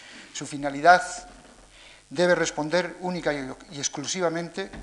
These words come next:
a su rol de servir como mediador simbólico del simulacro espacial.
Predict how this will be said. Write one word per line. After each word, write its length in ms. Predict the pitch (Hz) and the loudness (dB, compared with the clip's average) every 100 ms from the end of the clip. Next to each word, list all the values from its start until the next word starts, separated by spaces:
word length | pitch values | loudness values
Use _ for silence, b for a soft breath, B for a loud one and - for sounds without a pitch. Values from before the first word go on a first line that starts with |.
| - B B | -18 B B
a 60 | 139 | -6
su 180 | - 131 | -6 2
rol 320 | 156 175 190 - | 4 4 0 -12
de 100 | 135 | -10
servir 640 | 135 139 143 165 185 - _ B B - | -8 -8 -10 -12 -12 -20 _ B B -12
como 200 | 135 135 | -8 -8
mediador 400 | 127 131 151 147 | -6 -2 -2 -2
simbólico 720 | 143 135 151 147 151 151 - | -6 0 0 0 -8 -10 -12
del 140 | - 131 | -14 -10
simulacro 480 | 131 131 131 - | -8 -6 -6 -6
espacial. 480 | 120 - - 110 123 | -14 -14 -14 -16 -20